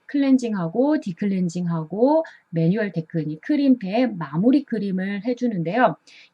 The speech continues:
여기서 디클렌징하고 크림팩하고 마무리 크림 같은 경우는 피부 타입별로 좀 나누어서 해주시면 좋으세요. 어, 보통 클렌징 같은 경우는 여기가 지성, 지성,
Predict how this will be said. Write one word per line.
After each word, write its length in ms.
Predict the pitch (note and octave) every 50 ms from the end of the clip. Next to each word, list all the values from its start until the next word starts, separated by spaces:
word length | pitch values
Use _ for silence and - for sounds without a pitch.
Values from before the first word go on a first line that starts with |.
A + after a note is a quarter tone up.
| -
여기서 680 | F3+ F3+ F3+ G#3 A3 A3 G#3+ A3 A3 A3 A3 G#3 G#3 G#3+
디클렌징하고 1160 | - F3+ E3 - C4 C#4+ D4 C#4+ C4+ B3+ A#3+ A#3 G#3 G3 F#3+ F3+ E3+ E3+ G#3 A3+ C4 C#4 C4+
크림팩하고 880 | - - E4 D#4+ E4+ D#4+ D4+ D4+ C4 A#3 A3+ G#3 F#3+ A3 A3 G#3+ F3 E3
마무리 460 | - D3 C#3 C#3+ F3+ A#3+ C#4+ D#4 D#4
크림 240 | - B3+ A#3+ A3 G#3
같은 280 | G3 F#3+ F#3 - G3 F3+
경우는 460 | E3+ E3 D#3+ D#3+ E3 G#3 C4 C4 A#3 A#3 - _ _
피부 280 | - - E4+ D4 E4 E4
타입별로 680 | E4 - E4+ F4 F#4 F#4+ F#4 - C#4 A3+ G#3 G#3 G#3 G#3
좀 180 | - A#3 G#3+ F3
나누어서 540 | E3 D3+ D3+ F3+ A#3 C4+ C#4 B3+ G3 A#3
해주시면 400 | A3 A3 A#3 G3 - G3+ F#3+ F3+
좋으세요. 560 | E3 E3+ D#3+ D#3+ E3 E3 F3 F#3+ A3 A3 F3 D3+ _ - - - - _ _ _ _ _ _ -
어, 280 | F3 E3+ E3+ E3 E3+ - - _ _ _ _ _ -
보통 300 | - F#3+ E3+ A#3+ A#3+ A#3
클렌징 420 | A3+ E4+ F4+ G4+ F#4 E4+ F4+ D#4+
같은 400 | D4+ D4 D4 - D4 C#4+ C#4+ C#4
경우는 560 | B3+ G3+ F3+ F3+ F#3+ F#3+ G3 G3 G3 G3+ G3
여기가 600 | F3 D3+ D3+ D3+ F#3 F#3 F3+ A3 A#3+ C4 C#4 C4 -
지성, 480 | - - F#3 E3+ E3+ A3 A3 A3 G#3+
지성, 320 | - - E3+ E3 F3 D3+